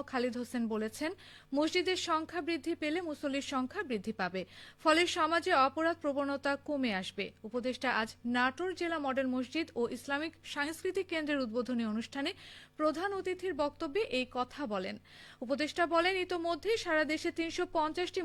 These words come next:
মডেল মসজিদের নির্মাণ কাজ শেষ হয়েছে। মডেল মসজিদ নির্মাণের ফলে গ্রামীণ জনপদ তথা তৃণমূল পর্যায়ে ইসলামী সংস্কৃতি ও মূল্যবোধের বিকাশ ঘটবে।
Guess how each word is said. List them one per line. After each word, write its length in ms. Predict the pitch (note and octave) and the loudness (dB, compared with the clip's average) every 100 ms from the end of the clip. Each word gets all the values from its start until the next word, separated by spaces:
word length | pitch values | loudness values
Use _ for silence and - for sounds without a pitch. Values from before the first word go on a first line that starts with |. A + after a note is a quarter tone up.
| D4 | 0
মডেল 240 | C#4 C#4 C4+ | 2 2 0
মসজিদের 400 | C4+ C#4+ B3+ C4 B3 | -2 -2 0 2 2
নির্মাণ 240 | A#3+ A#3+ A#3+ | 0 -2 0
কাজ 160 | B3+ C#4+ - | 0 0 -2
শেষ 140 | A#3 G#3+ | -4 -2
হয়েছে। 280 | F#3 E3+ B3 - - - - - - C#4 | -6 -4 -4 -4 -8 -20 -20 -16 0 4
মডেল 240 | D4 F4+ F#4 | 6 4 0
মসজিদ 260 | F4+ F#4+ D#4+ | 0 0 0
নির্মাণের 380 | D#4 D4+ D#4 D4+ - | 0 0 0 -2 0
ফলে 220 | C#4 C#4+ F4 | 2 4 2
গ্রামীণ 320 | C4 B3 B3 B3+ | 4 4 4 2
জনপদ 460 | B3+ A#3+ C4 C#4 D4+ - B3 | 0 0 0 0 0 0 0
তথা 260 | A#3 B3+ B3 | 0 0 -2
তৃণমূল 420 | - D#4 D#4+ E4+ F4+ | -2 -2 -2 -4 -2
পর্যায়ে 320 | B3 A3 B3+ A#3 | -2 0 0 0
ইসলামী 260 | B3 A#3 A#3+ | -2 -4 -2
সংস্কৃতি 520 | C#4 D4+ - E4 E4+ F4 - | -4 -4 -4 -2 0 0 0
ও 20 | B3 | 0
মূল্যবোধের 580 | B3 B3+ C4 B3+ A#3+ C4 B3+ - A#3 | 2 2 2 2 0 0 -2 -8 -4
বিকাশ 260 | D4 D4+ C4 - | 0 0 -2 -4
ঘটবে। 300 | G3+ E3+ | -6 -4